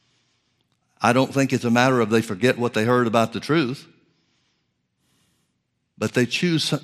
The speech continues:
to believe something else rather than the truth of God's word. And those very same Christians will go to, to, into prayer, asking God to help them.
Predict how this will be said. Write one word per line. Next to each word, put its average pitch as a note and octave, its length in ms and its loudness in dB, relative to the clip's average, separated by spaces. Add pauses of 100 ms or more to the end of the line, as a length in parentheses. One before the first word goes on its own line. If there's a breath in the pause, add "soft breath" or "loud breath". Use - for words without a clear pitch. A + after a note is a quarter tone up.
to C3 120 -2
believe C3 360 0
something B2+ 420 -2
else B2+ 460 -2 (760 soft breath)
rather A#2+ 340 2
than A2 240 0
the F#2+ 60 -6
truth A#2 280 -4
of F#2 120 -10
God's F#2+ 320 -6
word. G2+ 280 -8 (1120 loud breath)
And C3+ 220 0
those C#3 200 0
very F3 280 0
same F#3+ 320 -4
Christians F3 480 -4
will B2+ 140 -4
go D3+ 200 -2
to, A#2+ 300 -6 (160)
to, G#2 260 -6 (240)
into A#2 200 -4
prayer, D#3+ 440 -4 (380 loud breath)
asking D#3 440 0
God D3+ 280 -2
to D3 60 -2
help E3 320 -6
them. - 220 -16